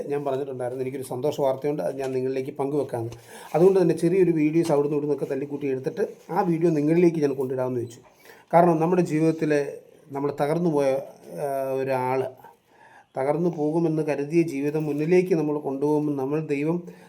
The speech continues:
നമുക്ക് ഒരുപാട് നിമിത്തങ്ങളിലൂടെ പല പല രൂപത്തിൽ ദൈവം നമ്മളെ എത്തിക്കും. അപ്പോൾ അതിൻ്റെ ഏറ്റവും വലിയൊരു ഉദാഹരണമായിരുന്നു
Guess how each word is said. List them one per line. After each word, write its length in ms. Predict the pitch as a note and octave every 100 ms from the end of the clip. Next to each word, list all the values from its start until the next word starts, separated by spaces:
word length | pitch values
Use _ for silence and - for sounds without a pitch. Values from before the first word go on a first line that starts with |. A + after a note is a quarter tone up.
| _
നമുക്ക് 240 | C3+ D3 D3
ഒരുപാട് 600 | D3 D#3 D#3+ E3+ E3 D3+
നിമിത്തങ്ങളിലൂടെ 800 | D3 D3 F3 E3 E3 E3 D#3+ D3 D3 - -
പല 180 | C#3+ D3
പല 180 | D3+ D#3 D#3 D3+ B2
രൂപത്തിൽ 360 | D3 D#3 E3+ F3
ദൈവം 240 | C#3 C3+ C3
നമ്മളെ 200 | A#2+ A#2+
എത്തിക്കും. 340 | A2+ - - - _ - - - E3+
അപ്പോൾ 140 | E3
അതിൻ്റെ 180 | F#3 G#3+
ഏറ്റവും 260 | F#3+ G#3+ G3+
വലിയൊരു 220 | E3 D3+
ഉദാഹരണമായിരുന്നു 920 | C#3+ D3+ E3+ F3 F3 C#3 B2+ B2+